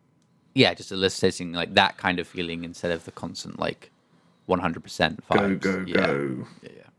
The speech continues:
Speaker 2: Yeah, creating your own moments, finding your own spaces.
Speaker 1: Yeah.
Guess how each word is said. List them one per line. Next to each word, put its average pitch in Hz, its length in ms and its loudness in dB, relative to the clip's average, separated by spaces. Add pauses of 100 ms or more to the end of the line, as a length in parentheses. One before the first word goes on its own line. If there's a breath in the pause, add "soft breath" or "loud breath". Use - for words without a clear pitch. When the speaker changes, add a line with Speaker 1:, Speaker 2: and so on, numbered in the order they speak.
(340)
Speaker 2:
Yeah, 92 380 4
creating 120 500 6
your 104 220 4
own 101 100 0
moments, 98 420 2
finding 101 380 4
your 95 160 0
own 95 100 0
spaces. 92 640 0
Speaker 1:
Yeah. 95 280 4